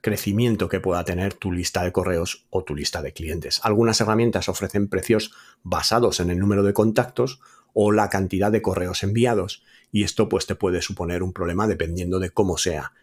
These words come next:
tu comunidad y tu lista de correos. Fíjate bien en el nivel de soporte ofrecido y si existe una comunidad activa de usuarios. Esto puede ser invaluable, especialmente si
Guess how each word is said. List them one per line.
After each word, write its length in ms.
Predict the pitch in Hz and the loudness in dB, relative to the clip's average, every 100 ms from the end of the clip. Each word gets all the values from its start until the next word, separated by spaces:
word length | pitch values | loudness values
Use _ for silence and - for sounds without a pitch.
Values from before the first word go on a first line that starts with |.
| _ _ _ - | _ _ _ -4
tu 160 | 104 98 | -4 0
comunidad 500 | 104 104 95 90 92 _ | 0 2 0 -2 -4 _
y 180 | - 101 | -6 -6
tu 160 | - 92 | -4 -8
lista 480 | 78 - 92 90 - | -6 -6 -6 -8 -8
de 220 | 92 - | -8 -6
correos. 600 | - 69 71 - - - _ _ _ _ _ _ _ _ _ _ _ _ _ | -6 -8 -10 -12 -14 -18 _ _ _ _ _ _ _ _ _ _ _ _ _
Fíjate 360 | - 123 135 135 | 2 4 6 6
bien 460 | 123 135 95 - _ _ | 6 4 2 -4 _ _
en 580 | 98 90 87 85 82 85 | -2 0 0 -2 -2 0
el 200 | 85 87 | -2 0
nivel 260 | 90 95 104 | 0 2 2
de 80 | |
soporte 380 | 104 98 107 - | 0 0 2 2
ofrecido 500 | 104 117 117 101 107 | 2 2 2 2 2
y 60 | 110 | 2
si 140 | 104 | 0
existe 340 | 95 107 - 107 | 0 -2 0 0
una 240 | 104 95 | 2 0
comunidad 480 | 104 104 95 92 113 | 0 2 0 0 -2
activa 540 | - 104 92 101 95 | -2 -2 0 -2 -4
de 140 | 98 82 | -6 -6
usuarios. 640 | 92 - 80 71 62 - | -4 -4 -4 -6 -8 -6
Esto 220 | 101 107 | -4 -2
puede 220 | 95 98 92 | 2 2 2
ser 360 | 101 107 - | 2 0 0
invaluable, 800 | 113 98 92 85 85 98 101 98 | 0 2 2 0 2 2 2 2
especialmente 800 | 104 92 82 90 87 87 98 104 - - _ | 0 -2 -2 -2 -2 -2 0 -2 -4 -20 _
si 720 | - - 104 202 202 90 85 | -4 0 2 2 2 0 -6